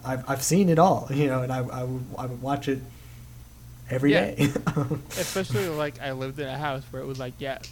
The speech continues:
Speaker 2: me, m-, my older brother, and then my younger sister were all, like, sort of relatively near age, not that near age. There's, like, a three-year gap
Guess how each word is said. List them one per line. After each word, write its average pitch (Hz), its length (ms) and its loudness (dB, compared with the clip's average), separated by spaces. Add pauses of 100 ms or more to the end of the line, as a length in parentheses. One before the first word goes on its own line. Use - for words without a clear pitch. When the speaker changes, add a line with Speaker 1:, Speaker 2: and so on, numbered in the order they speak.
(140)
Speaker 2:
me, 135 280 -6
m-, 147 180 -8 (100)
my 139 160 -6
older 135 280 -4
brother, 131 480 -6 (120)
and 131 260 -10
then 127 320 -10 (380)
my 135 120 -8
younger 127 320 -4
sister 127 580 -8 (140)
were 139 240 -4
all, 135 180 -2
like, 131 180 -6 (360)
sort 220 300 -4
of 170 240 -4
relatively 165 880 -4 (400)
near 175 340 -4
age, 170 380 -6
not 147 180 -6 (100)
that - 260 -10
near 143 180 -6
age. 139 180 -6 (240)
There's, 139 200 -6
like, 143 160 -6
a 143 60 -6
three-year 131 440 -6
gap 127 280 -6